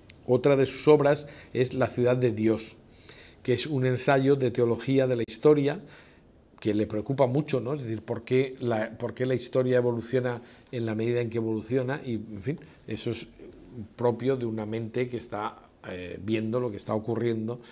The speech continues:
y que no está cerrada al mundo exterior, ¿no? Eh, y también hay un tra-, y tratado de apologética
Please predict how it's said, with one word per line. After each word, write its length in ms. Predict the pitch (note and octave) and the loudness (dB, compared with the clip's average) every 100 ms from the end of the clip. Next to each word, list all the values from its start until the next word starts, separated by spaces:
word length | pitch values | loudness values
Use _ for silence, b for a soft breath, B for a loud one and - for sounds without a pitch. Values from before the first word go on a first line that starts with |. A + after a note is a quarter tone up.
| B B | B B
y 120 | A2 | -8
que 120 | A2 | -6
no 80 | G#2+ | -8
está 200 | A2 A2+ | -4 -4
cerrada 420 | A#2+ G#2+ A2 A2 | -2 -2 0 -2
al 280 | B2 - G#2 | -4 -6 -6
mundo 280 | G#2+ A#2 G#2+ | -4 -4 -4
exterior, 480 | G2+ - G#2 C#3 F#2 | -6 -6 -2 -2 -4
¿no? 100 | A2+ - - B B B B B B _ | -12 -16 -20 B B B B B B _
Eh, 160 | - B2+ | -8 -4
y 220 | B2 A#2 | -2 0
también 320 | A2+ A2+ A#2 C3 | 0 2 2 2
hay 100 | C3 | 0
un 80 | |
tra-, 160 | B2+ C#3+ | 0 -2
y 280 | A#2+ A2 G#2+ | 2 2 2
tratado 460 | G#2+ G#2 A2 A#2+ B2 | 0 -2 4 6 6
de 60 | |
apologética 840 | A#2 A#2+ A#2 - B2+ B2+ A#2 B2 | 4 2 0 2 0 0 -4 -6